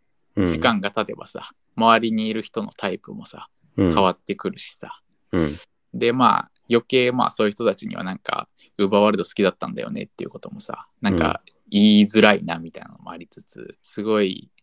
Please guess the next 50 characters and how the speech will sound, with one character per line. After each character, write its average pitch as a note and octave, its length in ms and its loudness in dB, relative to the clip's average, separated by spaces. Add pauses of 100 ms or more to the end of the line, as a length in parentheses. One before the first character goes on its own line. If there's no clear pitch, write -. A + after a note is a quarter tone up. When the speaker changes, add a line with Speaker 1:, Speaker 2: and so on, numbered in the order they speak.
(220)
Speaker 2:
岡 G2+ 200 -6
本 G#2 120 -4
さ F#2+ 220 -4
ん G2 120 -4
の G2 280 -6 (260)
言 G2+ 120 0
っ - 20 -8
て - 160 2
る F#2+ 80 4
こ G2 140 0
と - 240 -6 (400)
わ F#2+ 120 -2
か F#2+ 140 4
る - 140 -4
な - 240 -6
と - 100 -16
思 - 160 -16
っ - 160 -20
て。 - 220 -10 (440)
Speaker 1:
う D#2 60 -6
ん。 E2+ 540 -4
う D2 40 -6
ん。 D2 40 -6
Speaker 2:
あ F2+ 1400 -4 (800)
ー。 - 40 -20 (240)
Speaker 1:
そ F#2 360 -6
う C#2 40 -10
ね。 E2+ 400 -4
ま E2 340 -6
あ - 60 -12
ま - 40 -6
あ - 40 -2
ま F#2 200 0
あ。 D2+ 40 0
Speaker 2:
う - 20 -6
ん。 - 40 -4
Speaker 1:
で D3 100 10
も、 A2 300 6 (340)
当 C3 300 8
時 D#2 180 2
支 - 140 -4 (160)
え F2+ 160 6
ら F2 100 4
れ F2 100 0
て F2 140 -2
た D#2+ 140 0
っ - 80 -8
て - 200 -6
い D2+ 360 -2
う - 160 -8